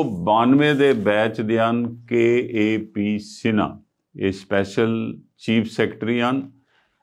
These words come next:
excise and agriculture। ਔਰ ਇਹਨਾਂ ਦੇ ਨਾਲ ਜੋ ਦੂਸਰੇ ਆਈ ਏ ਐਸ ਅਫਸਰ ਹਨ, ਇਹ ਦੋ ਸੌ ਚਾਰ ਬੈਚ ਦੇ ਹਨ,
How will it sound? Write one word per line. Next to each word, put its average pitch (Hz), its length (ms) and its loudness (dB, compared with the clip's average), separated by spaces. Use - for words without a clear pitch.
excise 123 640 0
and 90 200 -4
agriculture। 117 680 0
ਔਰ 131 240 0
ਇਹਨਾਂ 151 400 2
ਦੇ 143 200 4
ਨਾਲ 123 460 4
ਜੋ 120 280 4
ਦੂਸਰੇ 120 500 2
ਆਈ 117 220 2
ਏ 120 40 6
ਐਸ 104 260 0
ਅਫਸਰ 87 340 -6
ਹਨ, 95 220 -6
ਇਹ 98 200 -2
ਦੋ 101 260 2
ਸੌ 104 220 0
ਚਾਰ 104 540 0
ਬੈਚ 95 400 0
ਦੇ 90 220 -4
ਹਨ, 92 320 -6